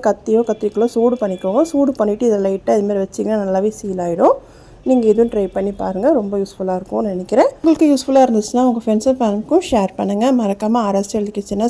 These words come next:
சப்போர்ட் பண்ணுங்க. சப்ஸ்கிரைபும் பண்ணுங்க, லைக்கும் பண்ணுங்க. இப்போ வாங்க நம்ம நெக்ஸ்ட் போவோம். ஸ்டெப் பார்த்தீங்கன்னா,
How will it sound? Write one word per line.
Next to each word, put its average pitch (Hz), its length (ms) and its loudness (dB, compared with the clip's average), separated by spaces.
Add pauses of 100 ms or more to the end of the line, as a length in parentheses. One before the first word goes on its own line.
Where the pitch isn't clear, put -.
சப்போர்ட் 202 280 -4
பண்ணுங்க. 202 420 -2
சப்ஸ்கிரைபும் 208 480 -4
பண்ணுங்க, 208 340 -2
லைக்கும் 196 400 -2
பண்ணுங்க. 196 460 0 (420)
இப்போ 294 240 4
வாங்க 240 180 2
நம்ம 208 180 -2
நெக்ஸ்ட் 208 320 -6
போவோம். 196 380 0 (1120)
ஸ்டெப் - 360 0
பார்த்தீங்கன்னா, 233 380 4